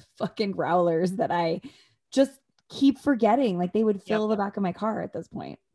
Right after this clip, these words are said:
Speaker 2: Yep.
Speaker 1: I'm really
Speaker 2: Yep.
Speaker 1: bad at that kind of stuff.
Speaker 2: I know. So you're trying to do a good thing by, you're trying to be, uh, socially responsible.
Speaker 1: Ooh,
Speaker 2: <laughs> Uh-huh.
Speaker 1: I like
Speaker 2: Good.
Speaker 1: that you used that wording.
Speaker 2: <laughs> Good segue.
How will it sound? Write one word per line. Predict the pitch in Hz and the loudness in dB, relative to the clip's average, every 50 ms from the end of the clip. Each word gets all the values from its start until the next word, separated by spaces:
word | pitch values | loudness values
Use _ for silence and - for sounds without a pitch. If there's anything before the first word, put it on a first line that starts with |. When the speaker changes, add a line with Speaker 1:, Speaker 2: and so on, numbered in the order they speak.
| _ _ _ _ | _ _ _ _
Speaker 2:
Yep. | 185 180 180 185 196 220 277 294 277 _ - - - 214 - _ - | -8 -6 -4 -4 -4 -4 -4 -6 -10 _ -20 -20 -20 -20 -20 _ -10
Speaker 1:
I'm | 208 - | -6 -4
really | - 196 165 160 | -2 -2 -2 -4
Speaker 2:
Yep. | - | -6
Speaker 1:
bad | - 135 160 160 | -8 -8 -8 -8
at | 175 - | -8 -8
that | - 135 135 - | -10 -12 -12 -12
kind | - 113 110 | -14 -14 -14
of | - | -14
stuff. | - _ - 120 127 165 170 _ _ _ _ _ _ _ _ _ _ _ _ _ _ _ - - _ | -16 _ -16 -14 -14 -16 -18 _ _ _ _ _ _ _ _ _ _ _ _ _ _ _ -20 -6 _
Speaker 2:
I | 247 240 | 2 4
know. | 262 262 262 240 | 4 4 2 2
So | 262 285 | 0 -2
you're | 254 240 240 233 | -2 -2 -2 -4
trying | - - 262 233 240 254 262 240 | -2 0 0 2 2 0 0 0
to | 233 220 202 | -2 -4 -4
do | 190 185 214 214 214 | -4 -4 -2 0 0
a | 208 | -2
good | 190 202 196 185 180 | -2 -4 -6 -6 -6
thing | - 185 180 180 185 190 196 196 196 _ _ | -8 -6 -4 -2 -2 -2 -2 -2 -4 _ _
by, | - 185 170 170 170 165 170 165 160 160 170 175 - _ _ | 0 0 2 2 2 0 0 -2 -2 -4 -6 -6 -8 _ _
you're | - 190 | -18 -16
trying | - - 240 262 277 | -6 -2 -2 0 0
to | 262 | 0
be, | 220 208 196 190 180 - | -2 -2 0 0 0 0
uh, | - 185 185 180 170 160 - - | 0 0 0 0 0 -2 -4 -8
socially | - - 214 208 202 - - 196 185 180 170 | -6 -6 -6 -6 -4 -4 -4 -2 0 0 -2
responsible. | 165 170 160 - - 185 190 240 262 - 170 160 151 151 170 196 - _ - 190 | -2 -6 -8 -6 -4 -2 -2 -2 -4 -4 -4 -2 0 0 -2 -4 -6 _ 0 4
Speaker 1:
Ooh, | |
Speaker 2:
<laughs> | 277 | 6
Uh-huh. | 302 330 349 349 320 285 240 208 202 190 185 170 175 175 175 170 - - - - - - | 8 10 10 10 10 10 10 10 8 8 8 8 6 6 6 6 6 4 4 2 0 -2
Speaker 1:
I | 247 190 | 0 2
like | 196 196 214 185 | 4 4 2 2
Speaker 2:
Good. | 180 - | 2 -2
Speaker 1:
that | 208 180 | -2 0
you | 180 175 | 0 0
used | 180 180 190 220 277 294 220 - | 2 2 2 2 2 -2 0 0
that | 180 160 131 160 | 0 2 2 2
wording. | 170 180 214 269 320 277 - 165 143 143 165 170 214 214 220 - | 2 2 2 0 0 0 0 0 0 -4 -8 -10 -14 -16 -18 -2
Speaker 2:
<laughs> | _ | _
Good | 233 220 202 | 0 0 0
segue. | 190 - - - - 208 190 202 196 196 190 202 254 285 262 | -2 -2 0 0 2 2 2 2 2 2 2 2 0 -2 -6